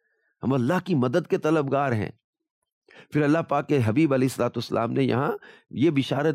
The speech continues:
دی ہے، جو مسلمان کی مصیبت دور کرے، اللہ اس کی قیامت کی مصیبت دور فرما دے گا۔ آج ہم دنیا میں کسی کے کام آ جاتے ہیں، مصیبت دور کر دیتے ہیں، کسی کی تکلیف دور کر دیتے ہیں۔ اللہ نے ہمیں صلاحیت دی ہے،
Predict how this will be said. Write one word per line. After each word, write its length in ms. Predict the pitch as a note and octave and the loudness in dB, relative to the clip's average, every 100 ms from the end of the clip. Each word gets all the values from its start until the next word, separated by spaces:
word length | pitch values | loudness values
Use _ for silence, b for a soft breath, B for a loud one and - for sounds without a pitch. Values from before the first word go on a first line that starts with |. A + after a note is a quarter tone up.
| G2+ | -2
دی 100 | F#3+ | 0
ہے، 60 | G3 | 2
جو 100 | E3+ | 2
مسلمان 500 | C#3+ B2+ A#2 C#3+ C#3+ | 0 -2 -2 -2 -2
کی 140 | C#3 | -2
مصیبت 440 | A#2 - C3+ C#3+ F#2+ | -4 -4 -4 -4 -2
دور 180 | C3 D#3+ | 0 0
کرے، 200 | - F#3 | 2 0
اللہ 180 | E3 E3+ | 0 0
اس 140 | D#3 | -2
کی 100 | F#3 | -4
قیامت 400 | - E3 F#3+ G#3+ | -2 0 2 0
کی 80 | F#3+ | 0
مصیبت 380 | F3+ E3+ D#3 C#3+ | 0 2 0 0
دور 180 | A#2 A#2+ | -2 -4
فرما 360 | - F2+ C2+ | -4 -10 -8
دے 140 | - - - | -12 -16 -20
گا۔ 40 | - _ _ _ _ _ _ | -20 _ _ _ _ _ _
آج 160 | - D#3+ | -4 0
ہم 100 | D#3 | 0
دنیا 260 | B2+ D3+ G3+ | 2 2 4
میں 120 | G3 | 2
کسی 280 | F3+ F3 G#3+ | 2 0 2
کے 80 | G#3 | 0
کام 300 | E3 F#3 D#3+ | 0 0 0
آ 80 | A2+ | 0
جاتے 260 | G#2 G2+ | 0 0
ہیں، 80 | D#3+ | 0
مصیبت 400 | D3+ F3 F3+ D3+ | 0 0 0 0
دور 120 | C#3 | 0
کر 160 | A2+ G#2 | 0 -2
دیتے 240 | G2+ G#2 | -2 -2
ہیں، 60 | E3+ | 0
کسی 220 | D#3 D3 | 0 -2
کی 80 | D#3+ | -4
تکلیف 400 | D3+ B2+ D#3 F3 | -2 0 0 0
دور 140 | C3 B2 | -2 -4
کر 160 | F#2 | -4
دیتے 280 | F2+ F#2+ - | -4 -6 -6
ہیں۔ 80 | - | -4
اللہ 220 | - G3+ | 0 2
نے 60 | G3+ | 2
ہمیں 200 | D#3 G3 | 2 -2
صلاحیت 560 | - D3 B2+ G3+ F3+ C3 | -2 -2 0 0 -2 -2
دی 160 | - | -2
ہے، 80 | - | -4